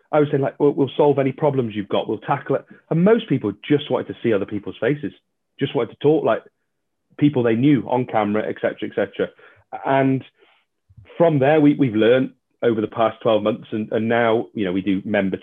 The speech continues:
challenges. We've got, we do a pub quiz every Friday night. We do, we do all, all sorts of bits, pe-, pieces, coaching calls.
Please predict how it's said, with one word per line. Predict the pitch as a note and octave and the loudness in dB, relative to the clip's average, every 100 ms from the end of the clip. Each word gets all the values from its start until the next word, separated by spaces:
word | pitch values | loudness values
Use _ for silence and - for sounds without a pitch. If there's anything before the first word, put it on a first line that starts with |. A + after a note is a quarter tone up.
| - | -2
challenges. | G#2 G2 F#2+ G2+ G2 F#2+ | 0 0 -2 0 -2 -2
We've | G2 F#2 | -6 -4
got, | - G2 - _ _ _ _ _ _ - | -2 0 -2 _ _ _ _ _ _ -6
we | A2+ | 0
do | A2 | 0
a | |
pub | G2 A#2+ G#2+ | 0 -2 -4
quiz | - A#2 G2+ | -2 0 2
every | G#2 G2+ G#2+ | 0 -2 -2
Friday | - G#2 G2+ G2 | 0 2 2 0
night. | G#2 G2 G2 | 0 0 0
We | G#2 G2 | -2 -2
do, | A#2 A2 G#2 G#2+ - | 0 2 2 -2 -2
we | A#2+ | -2
do | A2+ | 0
all, | A2 A#2 | 0 0
all | A#2+ A2 | 0 -2
sorts | - D2+ | -4 -6
of | - | -8
bits, | - | -12
pe-, | - G#2+ - _ - G2+ | -6 -6 -8 _ -8 -6
pieces, | G#2 - | -8 -6
coaching | A2 G2+ - G2+ | -4 -4 -4 -4
calls. | A2 G#2 G#2 | -2 -2 -2